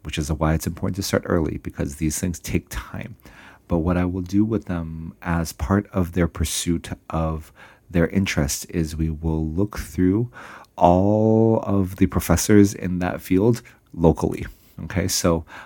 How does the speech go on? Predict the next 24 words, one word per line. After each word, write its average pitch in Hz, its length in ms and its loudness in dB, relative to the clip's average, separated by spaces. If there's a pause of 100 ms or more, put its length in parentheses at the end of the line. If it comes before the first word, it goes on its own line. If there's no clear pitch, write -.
(140)
I 85 40 2
had 85 140 4
a 90 60 -2
student 85 460 -2
a 82 60 -4
few 90 180 0
years 82 260 2
ago 78 220 -2
who 82 100 -8
came 85 240 -4
to 82 140 -10
me 80 100 -2
who 78 100 -4
was 78 140 -4
interested 80 560 -8
in 82 380 -6 (400)
psychology 80 840 4
and 73 300 -4
neuroscience. - 640 -6 (360)
And 78 460 -8
so - 260 -10
I 73 120 0
said, 80 260 -4
"Great, 90 300 8